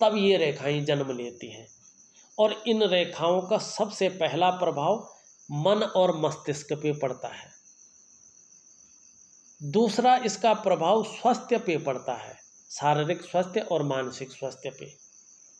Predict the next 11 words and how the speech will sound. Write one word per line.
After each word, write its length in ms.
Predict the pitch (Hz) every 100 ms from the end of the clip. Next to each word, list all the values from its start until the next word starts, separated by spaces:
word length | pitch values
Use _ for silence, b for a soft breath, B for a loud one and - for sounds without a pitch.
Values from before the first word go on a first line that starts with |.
| _ B B
कहीं 240 | 196 196 254
ना 100 | 240
कहीं 420 | 190 185 240 302 - - _ _ _ -
शारीरिक 640 | - 175 185 196 220 220
रूप 200 | 208 202
से 420 | 208 214 254 247 - - -
जो 140 | 156
व्यक्ति 340 | 190 208 202 202
की 160 | - 208 - 196
immunity 580 | 175 190 190 202 190
है, 360 | 147 120 123 -